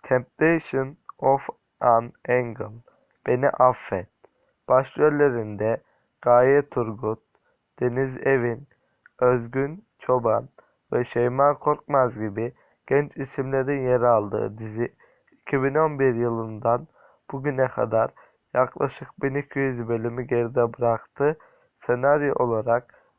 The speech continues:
birçok sezonda zorlanmış olsa da dizi yedinci sezonu geride bıraktı ve başarılı bir dizi oldu.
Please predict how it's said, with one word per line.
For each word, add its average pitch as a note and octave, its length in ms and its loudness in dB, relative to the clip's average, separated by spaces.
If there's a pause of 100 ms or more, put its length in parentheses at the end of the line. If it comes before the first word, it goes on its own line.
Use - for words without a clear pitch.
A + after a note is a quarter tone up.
birçok C#3 480 -2
sezonda B2 680 -2
zorlanmış B2+ 760 2 (100)
olsa B2 460 0
da B2 200 -2 (480)
dizi C3+ 400 -2 (380)
yedinci C3 400 -4
sezonu B2 520 0
geride B2 500 4
bıraktı A#2+ 580 0 (400)
ve B2+ 140 2
başarılı B2+ 560 0
bir B2+ 320 0
dizi A#2 220 -2
oldu. A2 520 -4